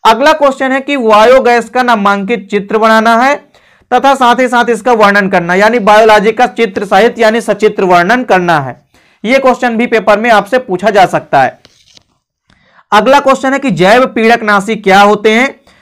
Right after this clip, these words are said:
तथा जैव शाकनाशी एवं जैव कीटनाशी को भी समझाना है। तो मुख्य रूप से क्या होते हैं जैव उर्वरक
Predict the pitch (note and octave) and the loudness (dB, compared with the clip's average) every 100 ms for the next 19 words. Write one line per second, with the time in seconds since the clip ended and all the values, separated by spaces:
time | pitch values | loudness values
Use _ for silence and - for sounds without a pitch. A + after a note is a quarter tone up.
0 | - A#3 B3 G#3 A3 B3 B3+ B3 A3 G#3+ | -4 -2 0 0 2 2 0 0 2 2
1 | G#3+ G3 F3+ E3+ A3+ B3 A#3+ A#3 A3+ F#3+ | 2 0 0 0 -4 -2 2 0 0 2
2 | G#3 A#3 G3+ A3 G#3 F#3+ F#3+ F#3+ G3 F#3 | 2 2 0 -2 0 -2 -2 -2 -4 -4
3 | F3 A#3+ D4 - _ _ A#3+ A#3+ B3 C4 | -2 -2 -4 -12 _ _ -4 -2 0 2
4 | A#3+ F3+ C3+ - _ _ - B3+ C#4 C#4 | 2 0 -2 -6 _ _ -6 -2 -2 -2
5 | C#4 C4+ C#4+ C#4 A3 A3+ A#3+ A#3+ B3 C4 | -2 -2 -4 0 2 4 4 2 0 0
6 | F#3+ A3 A#3+ A#3+ G#3+ A#3 B3+ | 0 2 2 0 0 2 2